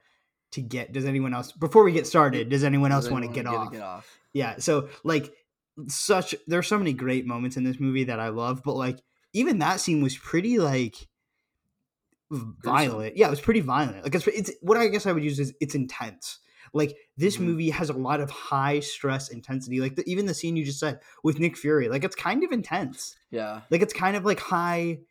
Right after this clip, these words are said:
Speaker 1: and, and that's very much the Russo brothers, like, directing style, especially when you see other things that they do. Like, they're, they just
Speaker 2: High
Speaker 1: have that.
Speaker 2: octane.
Speaker 1: Yeah, they're, they're just very, like, high level, like, really, they know exactly what they wanna do, but, like,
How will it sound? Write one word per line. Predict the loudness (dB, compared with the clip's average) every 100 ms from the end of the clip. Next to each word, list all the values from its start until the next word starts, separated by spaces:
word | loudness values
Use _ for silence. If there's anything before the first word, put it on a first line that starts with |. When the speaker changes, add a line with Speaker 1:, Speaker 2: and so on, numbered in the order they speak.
| _ _ _ _
Speaker 1:
and, | 0 0 0
and | 0
that's | 0 -2
very | -2 0 0
much | -2 -4 -2
the | 0
Russo | 2 2 0 -2
brothers, | -4 -4 -6 -6 -6
like, | -8 -8
directing | -8 -6 -4 -4
style, | -2 -2 -2
especially | -4 -6 -2
when | -2
you | -2
see | -4
other | -6 -6 -6
things | -6 -4
that | -6
they | -6
do. | -8 -6 -4 -4 -8 _ -6
Like, | -6 -6 -12 _ _ _ _ _ -14
they're, | -6 -2 0 -2 -4 -6 -12 _ _
they | -4
just | -4 -2
Speaker 2:
High |
Speaker 1:
have | -4 -4 -6
that. | -8
Speaker 2:
octane. | -2
Speaker 1:
Yeah, | 0
they're, | 2 0 0
they're | 0 2
just | 0 -4
very, | -2 2 4 4
like, | 2 -2 -4
high | -2 -2
level, | -2 -4 -4 -4 -4
like, | -8 -8 -12 -12
really, | -4 0 0 0
they | 0
know | 4 2
exactly | 2 -2 -2
what | 0
they | 0
wanna | 0 0 0
do, | 0 0
but, | -2
like, | -6